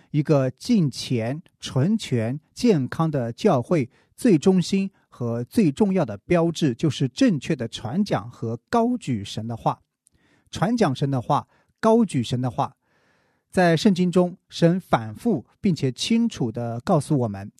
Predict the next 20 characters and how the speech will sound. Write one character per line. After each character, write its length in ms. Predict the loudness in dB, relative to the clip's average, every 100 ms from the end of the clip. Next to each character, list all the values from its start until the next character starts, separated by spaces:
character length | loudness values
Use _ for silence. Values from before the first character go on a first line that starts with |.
| _
我 120 | 0
们 140 | 0 0
应 180 | 0 0
当 240 | 0 -2 -4
依 220 | -6 -4 -2
赖 260 | -2 -4 -8 _ _
和 300 | -8 -8 -8
信 340 | -4 -2 -2
靠 260 | -4 -4 -4
他 220 | -8 -8
的 100 | -6
话 300 | -4 -2 -2
语。 180 | -6 -14 _ _ _ _ _ _
无 100 | 2
论 180 | 4 4
是 300 | 4 2 4
作 180 | 4 4
为 140 | 4
个 320 | 0 4 6
人 320 | 6 4 -2